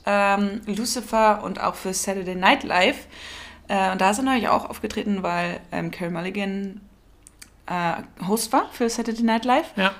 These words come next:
Speaker 1: Und, äh, ich hab's noch nicht gesehen, aber ich hab nur einen kleinen, kleinen, äh, Ausschnitt gesehen, wo er quasi dann ihre, ihren Monolog crasht.
Speaker 2: Oh.
Speaker 1: Ähm, genau, und, äh, ganz süß, diese Geschichte dieser beiden, äh, doch relativ prominenten Personen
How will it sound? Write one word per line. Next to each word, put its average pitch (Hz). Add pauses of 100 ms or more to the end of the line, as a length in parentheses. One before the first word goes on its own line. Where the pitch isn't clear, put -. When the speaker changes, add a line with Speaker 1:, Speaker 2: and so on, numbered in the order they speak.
Speaker 1:
Und, 202
äh, 185
ich 214
hab's -
noch 262
nicht 226
gesehen, 233
aber 202
ich 208
hab 214
nur 220
einen 196
kleinen, 202
kleinen, 196
äh, 101
Ausschnitt 214
gesehen, 185
wo 185
er 180
quasi 180
dann 170 (360)
ihre, 165 (220)
ihren 180
Monolog 175
crasht. 160
Speaker 2:
Oh. 151
Speaker 1:
Ähm, 170 (280)
genau, 208
und, 202
äh, 214
ganz 208
süß, 262
diese 202
Geschichte 220
dieser 202
beiden, 196
äh, 180
doch 190
relativ 208
prominenten 208
Personen 202